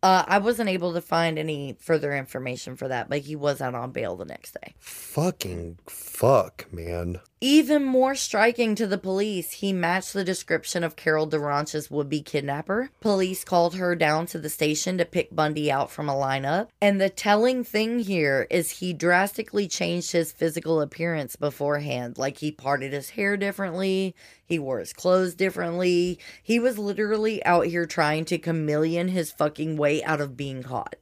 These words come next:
Speaker 2: Scary shit.
Speaker 1: But she recognized him immediately.
Speaker 2: Wow, well, I bet.
Speaker 1: She was straight-faced and was like,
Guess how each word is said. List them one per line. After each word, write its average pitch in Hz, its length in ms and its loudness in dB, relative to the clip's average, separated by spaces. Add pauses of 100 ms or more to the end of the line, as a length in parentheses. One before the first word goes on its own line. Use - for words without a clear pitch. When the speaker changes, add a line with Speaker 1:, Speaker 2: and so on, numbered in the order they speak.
(140)
Speaker 2:
Scary 85 920 0
shit. - 680 -4 (200)
Speaker 1:
But 160 200 0
she 185 360 -2
recognized 147 920 -4
him 151 400 -4
immediately. 127 1160 -10 (600)
Speaker 2:
Wow, 101 380 8
well, 110 180 8
I 120 180 10
bet. 127 640 6 (340)
Speaker 1:
She - 260 -2
was 156 280 0
straight-faced 175 960 0
and 156 120 0
was 147 220 -4
like, 143 360 0